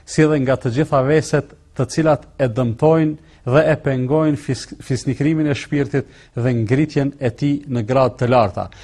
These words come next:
Kur njeriu arrin ta fisnikrojë shpirtin e tij, ai edukohet deri në atë mas sa që sjellja e tij e mirë me njerëzit bëhet parakusht për një adhurim cilësor, të suksesshëm,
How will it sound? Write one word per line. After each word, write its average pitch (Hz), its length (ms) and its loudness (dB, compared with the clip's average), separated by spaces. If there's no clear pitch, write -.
Kur 135 240 2
njeriu 160 400 2
arrin 135 500 2
ta 127 120 0
fisnikrojë 131 640 0
shpirtin 139 480 0
e 117 60 -2
tij, 90 200 -4
ai 165 360 4
edukohet 143 600 2
deri 151 240 2
në 151 80 0
atë 147 240 0
mas 156 300 2
sa 147 240 2
që 139 260 0
sjellja 151 720 2
e 127 160 0
tij 156 320 0
e 127 120 0
mirë 139 380 2
me 127 220 -2
njerëzit 151 480 2
bëhet 156 580 4
parakusht 143 640 4
për 139 260 2
një 147 220 2
adhurim 135 560 2
cilësor, 156 640 2
të 135 180 0
suksesshëm, 151 720 0